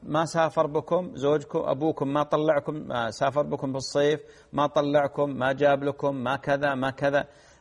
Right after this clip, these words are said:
بعض الأسر عندها خصوصيات، بعض الأسر لما تعيش حياة البساطة ترى بأن أفضل من هذا ال-، هذه الفشخرة وهذا ال-،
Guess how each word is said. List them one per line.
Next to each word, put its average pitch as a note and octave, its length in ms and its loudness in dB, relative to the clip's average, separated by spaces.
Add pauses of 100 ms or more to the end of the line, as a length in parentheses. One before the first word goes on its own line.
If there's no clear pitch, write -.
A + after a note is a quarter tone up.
(120)
بعض G#3 200 0
الأسر D#3+ 520 2 (260)
عندها G3+ 240 -2
خصوصيات، D3+ 680 -4 (220)
بعض G3 220 0
الأسر D3 460 2 (340)
لما C#3 220 0
تعيش F#3+ 320 -2
حياة D#3 320 4
البساطة A#2+ 600 0
ترى F3+ 300 0
بأن E3 280 -2
أفضل E3 560 0 (400)
من D3 180 -6
هذا D#3 240 0
ال-، B2+ 380 2 (360)
هذه D3+ 280 -2
الفشخرة B2+ 600 2
وهذا A#2 320 0
ال-، A2+ 340 -4